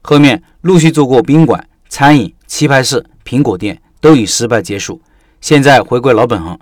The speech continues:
还是做一门副食代理商。我要分享的第一个观点是：成功不要太早。老实说，德不配位，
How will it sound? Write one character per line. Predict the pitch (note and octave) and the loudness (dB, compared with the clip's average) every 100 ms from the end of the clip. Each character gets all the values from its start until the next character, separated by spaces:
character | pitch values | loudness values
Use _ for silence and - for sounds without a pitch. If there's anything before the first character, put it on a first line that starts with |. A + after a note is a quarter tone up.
| _ _ | _ _
还 | - B2 | -12 -6
是 | C#3 | -4
做 | C#3 C#3+ | 2 2
一 | |
门 | A2+ G#2+ | 2 -4
副 | - C3 | -4 -8
食 | G#2 | -6
代 | G2 F#2+ | -6 -6
理 | E2 | -8
商。 | G2 G2 _ _ _ _ _ _ | -14 -18 _ _ _ _ _ _
我 | B2+ | 0
要 | E3+ | 2
分 | F#3+ A3+ | 4 2
享 | E3+ | 0
的 | |
第 | A#2+ D3 | -2 2
一 | |
个 | D#3+ | 2
观 | C#3+ C3+ | 4 2
点 | F#2 | 0
是： | - - _ _ _ - | -6 -10 _ _ _ -12
成 | - D3 | -2 2
功 | D#3+ F#3 - | 2 2 -4
不 | G#2+ | -2
要 | A2+ | -2
太 | C3 A2+ | -2 -6
早。 | - - _ _ _ - | -8 -16 _ _ _ -4
老 | A#2 | -2
实 | A#2 C#3+ | 0 2
说， | D#3 E3 _ - | 4 2 _ -2
德 | A#2 | 0
不 | C#3+ C#3+ | 2 2
配 | D3 D3 | 4 4
位， | C#3+ | 4